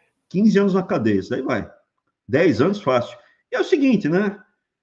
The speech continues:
Se não juntou grana, não conseguiu esconder tal, daquele jeito lá, com barrinha de ouro, et cetera, tal, vão tomar tudo dele.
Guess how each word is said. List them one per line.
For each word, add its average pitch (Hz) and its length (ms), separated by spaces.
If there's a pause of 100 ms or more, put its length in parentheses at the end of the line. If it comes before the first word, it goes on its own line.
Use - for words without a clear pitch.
(460)
Se - 200
não 233 160
juntou 190 440
grana, 147 440
não 127 240
conseguiu 147 400
esconder 127 640
tal, 127 320
daquele 104 300
jeito 107 400
lá, 127 180
com - 160
barrinha 98 460
de 90 100
ouro, 104 320
et - 80
cetera, 107 340
tal, - 200
vão 202 160
tomar 143 240
tudo 131 200
dele. 165 360